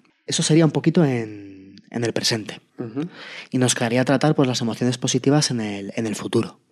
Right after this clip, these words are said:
Speaker 2: Ujú.
Speaker 1: Y las emociones positivas en el futuro, pues, podemos hablar un poco de, de la esperanza del, vamos, en definitiva, lo que vamos a hablar más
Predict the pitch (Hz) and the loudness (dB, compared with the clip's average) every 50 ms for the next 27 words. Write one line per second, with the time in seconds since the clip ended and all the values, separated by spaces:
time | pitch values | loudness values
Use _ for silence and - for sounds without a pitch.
0 | _ _ 135 117 107 110 135 156 165 - - 127 117 - 120 117 107 123 113 - | _ _ -6 -6 -4 -6 -8 -10 -10 -4 -2 -2 0 0 -2 0 0 0 -2 -2
1 | - _ _ 127 117 117 127 123 131 127 120 117 - 123 120 143 143 156 147 131 | -6 _ _ -4 -2 0 0 2 2 2 -2 0 -4 0 2 4 4 4 4 0
2 | 120 - 123 117 - - 120 120 120 117 - 139 131 - 147 127 113 113 104 107 | -4 -2 -2 -2 0 2 2 2 2 2 2 2 4 4 4 4 4 2 0 -2
3 | 107 104 - - - 113 117 117 139 123 117 110 107 101 98 104 113 107 104 - | -4 -4 -4 -4 -4 -4 -2 2 2 2 2 2 0 -2 -4 -4 -4 -4 -4 -4
4 | - 120 110 107 - 113 107 - 127 120 113 113 - 113 117 113 - 117 117 110 | -6 -6 -6 -4 -6 -6 0 2 2 2 2 0 0 -2 -2 -2 0 0 -2 0
5 | 104 117 120 123 123 | 0 0 0 0 0